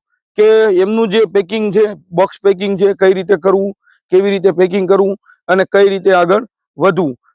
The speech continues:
તો આટલી માહિતી આપણે આપના સુધી શેર કરી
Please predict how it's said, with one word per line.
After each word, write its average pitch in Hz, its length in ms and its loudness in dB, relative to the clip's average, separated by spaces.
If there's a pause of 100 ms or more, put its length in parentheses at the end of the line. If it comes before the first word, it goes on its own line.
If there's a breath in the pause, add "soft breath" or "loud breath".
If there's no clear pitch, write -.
(120)
તો 220 380 2 (100)
આટલી 190 220 -2
માહિતી 208 380 0
આપણે 208 360 0 (180)
આપના 190 240 0
સુધી 185 260 -2
શેર 196 240 0
કરી 202 240 -2